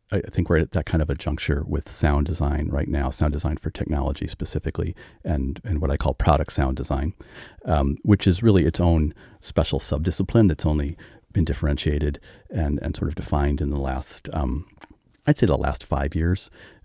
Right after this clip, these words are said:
um, clearly, you know, where, um, the sound isn't, uh, it's not music, it's not sound effects, it's not Foley like you would hear in film, but it's actually its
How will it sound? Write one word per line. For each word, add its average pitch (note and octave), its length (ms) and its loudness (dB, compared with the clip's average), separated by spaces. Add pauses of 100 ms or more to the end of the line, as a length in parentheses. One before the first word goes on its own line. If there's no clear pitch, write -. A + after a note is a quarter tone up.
um, D#2 240 0
clearly, E2 560 0
you E2+ 80 2
know, C#2+ 160 2
where, C#2 340 -2 (480)
um, C#2 380 -4 (560)
the F2 100 -4
sound D2 480 2
isn't, - 440 -6 (120)
uh, - 220 -4 (320)
it's - 200 -4
not D#2 200 -2
music, G2 520 6 (180)
it's - 160 -4
not - 180 -2
sound D2+ 320 0
effects, - 640 -2 (260)
it's - 120 -4
not - 160 -2
Foley C#2+ 440 0
like C#2+ 240 -4
you D#2 40 -2
would D2 100 -2
hear D2+ 180 -2
in D2 80 -2
film, C#2+ 360 -2 (200)
but F2 80 2
it's - 120 -6
actually E2+ 360 0
its - 180 -6